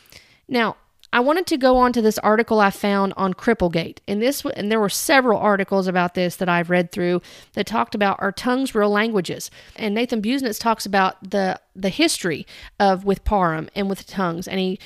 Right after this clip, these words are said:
references some of the newspaper clippings, newspaper articles. So, Busenitz says in his article here on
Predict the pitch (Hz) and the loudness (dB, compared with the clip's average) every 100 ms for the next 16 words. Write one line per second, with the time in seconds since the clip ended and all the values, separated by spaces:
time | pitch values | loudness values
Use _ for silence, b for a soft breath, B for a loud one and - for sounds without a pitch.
0 | B 220 233 233 226 214 196 - 208 196 | B 0 0 2 -2 -2 -2 0 0 0
1 | - 196 180 180 190 185 b b b b | 0 -2 -2 -4 -4 -4 b b b b
2 | - 214 311 277 202 180 - 190 - 156 | -2 2 2 4 0 0 -2 -2 -2 -8
3 | 214 247 262 196 175 170 165 - - - | -2 0 0 -2 -2 -2 -4 -6 -12 -16
4 | B B B B B B B B B 302 | B B B B B B B B B 6
5 | 247 - 233 - 220 311 392 359 - 254 | 6 4 -14 -10 0 4 4 2 2 2
6 | 233 220 262 247 208 208 202 185 214 196 | 2 2 0 2 2 2 0 0 2 2